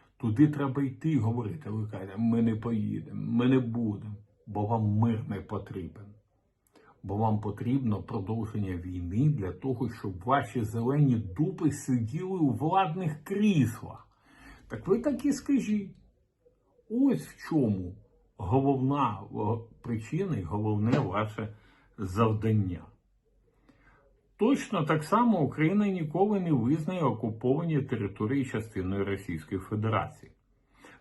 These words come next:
При цьому Зеленський заявив, що готовий обговорювати згоду на де-факто російський контроль окупованих територій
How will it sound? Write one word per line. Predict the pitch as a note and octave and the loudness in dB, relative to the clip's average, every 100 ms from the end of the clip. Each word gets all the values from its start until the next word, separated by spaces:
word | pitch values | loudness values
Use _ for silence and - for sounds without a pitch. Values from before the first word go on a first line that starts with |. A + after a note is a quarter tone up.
| - | -2
При | B2+ | 0
цьому | B2+ A#3 A#3+ | 4 6 6
Зеленський | D3 E3 G#3 D#3+ F3 C#3+ | 6 4 4 0 0 2
заявив, | C#3+ D3 F3 A3 | 6 4 4 0
що | - G#3+ | 2 2
готовий | A#3 A3+ F3 D3 C#3+ | 2 0 2 4 4
обговорювати | A#2+ B2+ C#3+ C#3 B2+ A#2 A#2 B2+ | 4 4 4 4 2 0 0 0
згоду | G#2 G2+ D3 C3 G2+ G2+ | 0 2 4 4 2 2
на | A2 A2+ | 4 4
де-факто | B2 A#2+ D3+ B2 - G#2 - - | 0 2 4 4 0 -6 -6 -2
російський | A#2+ A2+ - A#2+ - A2 | 0 0 0 -2 0 -4
контроль | G#2+ A#2+ A2+ A#2+ G#2 | 0 0 2 2 2
окупованих | G2 G2 A2 A#2+ G#2+ G2 F#2+ F#2 | 0 -4 -6 -2 0 -2 -4 -8
територій | - F#2 E2 F2+ E2+ D3 | -8 -8 -8 -8 -6 -8